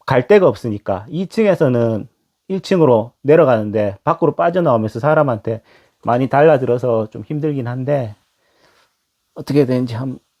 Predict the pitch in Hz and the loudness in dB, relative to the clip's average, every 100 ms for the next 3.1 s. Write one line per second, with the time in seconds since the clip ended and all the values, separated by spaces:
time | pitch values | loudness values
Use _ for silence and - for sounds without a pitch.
0 | _ _ 135 139 165 151 113 - 123 151 | _ _ 0 4 4 2 -2 -4 -6 -6
1 | _ _ _ _ _ _ _ _ _ _ | _ _ _ _ _ _ _ _ _ _
2 | _ _ _ _ _ _ _ _ - 123 | _ _ _ _ _ _ _ _ 0 0
3 | 110 | 0